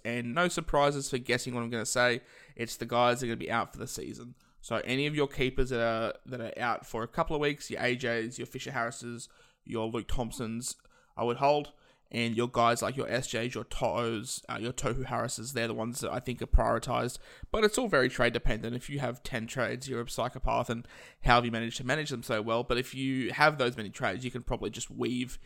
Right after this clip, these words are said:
through however you want. But if you've got none like myself, then you're gonna have to just bite the teeth and trade out the guys that are there, um,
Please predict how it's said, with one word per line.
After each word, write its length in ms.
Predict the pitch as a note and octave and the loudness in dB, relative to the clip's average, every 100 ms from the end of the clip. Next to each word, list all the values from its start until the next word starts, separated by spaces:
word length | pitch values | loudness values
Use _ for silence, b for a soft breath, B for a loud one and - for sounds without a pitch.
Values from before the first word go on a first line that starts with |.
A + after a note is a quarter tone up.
| b b b | b b b
through 300 | - C3 A2+ | -2 0 2
however 300 | C3 A2+ A#2 | 2 2 2
you 140 | G#2+ A2+ | 2 2
want. 340 | B2+ D#3+ - | 2 -2 2
But 300 | A2 A2 - b b b b - | 2 2 0 b b b b -2
if 200 | A#2+ A2+ | 0 0
you've 100 | A2+ | 2
got 180 | B2 | 2
none 240 | A#2 C#3 C#3+ | 4 4 4
like 180 | C3 C#3 | 2 2
myself, 480 | A2+ - D3 C#3+ | -2 4 6 6
then 400 | - A2+ A2+ A2 A2 | 2 -2 -2 -6 -6
you're 100 | B2 | -4
gonna 220 | A#2 B2 | -2 -4
have 220 | B2+ A#2 - | -4 -6 -6
to 80 | |
just 240 | - A2+ - | -10 -4 0
bite 140 | A2+ | 0
the 60 | - | 0
teeth 220 | B2 A#2+ | -4 -4
and 100 | B2+ | -4
trade 180 | C3 A2 | -2 -2
out 40 | |
the 80 | B2 | -2
guys 320 | A#2+ A2+ A#2+ - | 0 2 2 -2
that 140 | D3+ | 0
are 120 | D3 | 0
there, 500 | B2+ C3 C#3 C#3+ C#3 C#3 B B B | 2 2 4 4 2 -2 B B B
um, 360 | C3 A#2 A2+ | -2 0 -2